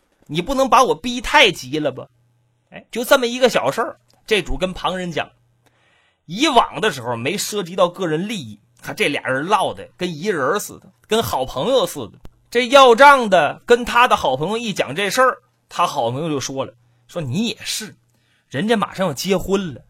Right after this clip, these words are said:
你何必逼他呢？坏了，这一句话，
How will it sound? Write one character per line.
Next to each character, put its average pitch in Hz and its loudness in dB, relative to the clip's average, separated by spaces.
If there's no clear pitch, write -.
你 117 -10
何 175 0
必 269 0
逼 160 -4
他 120 -10
呢？ 95 -14
坏 92 -4
了， - -18
这 170 2
一 170 -2
句 285 -2
话， 262 2